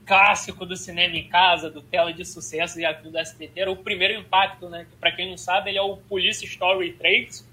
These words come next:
<laughs> Olha, olha aí, se você não sabe, sabe agora. E, cara, eu tava assistindo ele outro dia. Cara, o filme praticamente não tem história. É o Jack Chan em algum outro país fazendo uma missão, daqui a pouco ele tá sendo mandado pra outra, e daqui a pouco o cara arma pra ele.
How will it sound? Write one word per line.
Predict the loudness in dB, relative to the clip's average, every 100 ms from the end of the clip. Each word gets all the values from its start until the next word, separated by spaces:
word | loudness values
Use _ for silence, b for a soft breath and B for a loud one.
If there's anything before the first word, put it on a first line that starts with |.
| -20
<laughs> | -4
Olha, | 0 2 4 4 2 B B B
olha | 8 10
aí, | 10 10 8 6 0
se | -12 -8
você | -8 -4 -4
não | -4
sabe, | -2 2 2 2
sabe | -4 -2
agora. | -2 2 0 0 -6 _ B B B B _ _ -20 _
E, | 0 0
cara, | 4 6 6 4 0
eu | 0 -2 -4 4
tava | 4 4
assistindo | -6 -12 -8 0
ele | 2 2
outro | -4 -8
dia. | -2 0 0 -2 -10 -20 -4
Cara, | 0 0
o |
filme | 0 -2 -2
praticamente | 0 0 0 -2 0 0 -2
não | -6
tem | -2 -2
história. | 2 4 4 4
É |
o | 2
Jack | 2 0
Chan | -2 -2
em |
algum | -2 -4
outro | -8 -2
país | 0 0
fazendo | -2 -6 -6
uma | -6
missão, | -8 -12 -10 -8
daqui | -6 -4
a |
pouco | -4 -6
ele | -8
tá | -6
sendo | -8 -10
mandado | -12 -4 0 0
pra | -2 -4
outra, | -2 -2 -4
e | -8
daqui | -2 -2
a |
pouco | -2 -10 -8
o |
cara | -2 2 4
arma | 4 0 -4 -8
pra | -8 -6
ele. | -6 -6